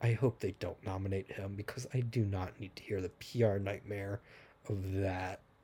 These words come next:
added on to the Golden Globes. Look,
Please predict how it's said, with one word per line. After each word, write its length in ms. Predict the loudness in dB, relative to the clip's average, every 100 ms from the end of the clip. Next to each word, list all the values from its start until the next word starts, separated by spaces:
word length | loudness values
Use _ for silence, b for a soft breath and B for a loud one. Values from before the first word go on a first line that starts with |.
| -20 -4 0
added 320 | 2 0 -2
on 180 | -2 2
to 60 |
the 100 | 4
Golden 260 | 6 6 8
Globes. 380 | 8 8 4 -2 B B B
Look, 260 | 0 0